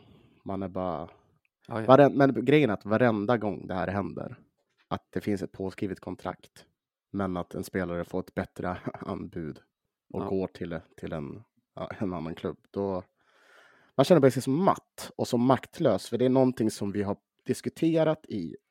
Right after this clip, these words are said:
Speaker 1: år och dagar och försökt få till någon sorts rättvi-, alltså något rättvist, eh, eh, se-, alltså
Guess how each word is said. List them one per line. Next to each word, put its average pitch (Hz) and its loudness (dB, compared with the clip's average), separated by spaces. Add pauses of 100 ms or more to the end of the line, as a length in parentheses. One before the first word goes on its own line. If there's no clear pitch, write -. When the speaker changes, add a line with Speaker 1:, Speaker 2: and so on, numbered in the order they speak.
Speaker 1:
år 160 8 (100)
och 117 0
dagar 98 0 (340)
och 104 -8
försökt - -6
få 110 -6
till 120 0
någon 113 2
sorts - -6 (580)
rättvi-, - -4
alltså 120 -2
något 113 -2
rättvist, - -2
eh, 98 -4
eh, - -18
se-, - -2 (260)
alltså 110 -4